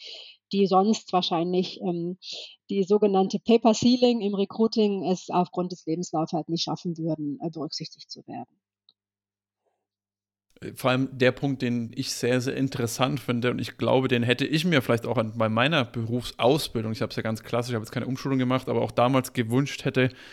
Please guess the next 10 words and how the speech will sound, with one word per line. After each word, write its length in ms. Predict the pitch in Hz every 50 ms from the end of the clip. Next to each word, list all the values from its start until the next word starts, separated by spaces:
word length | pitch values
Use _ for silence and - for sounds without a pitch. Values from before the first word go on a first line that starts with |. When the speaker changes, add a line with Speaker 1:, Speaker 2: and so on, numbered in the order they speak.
| - - - - - _
Speaker 2:
wäre, 160 | 117 113 117
glaube 360 | 117 123 110 117 117 120 120
ich, 220 | 117 - - - - - _ _ _ _ _ _ _ _ _ _ _ _ _ _ _ - - - - - - - -
zielgerichteter, 720 | - 175 180 156 170 147 151 160 147 - 160 143 135 120
wenn 140 | 127 151 185
man 140 | 190 170
schon 260 | - - 151 120 107 120
weiß, 380 | 120 139 165 147 - - 95
was 200 | 120 123 123 -
man 300 | - 123 117 117 117 117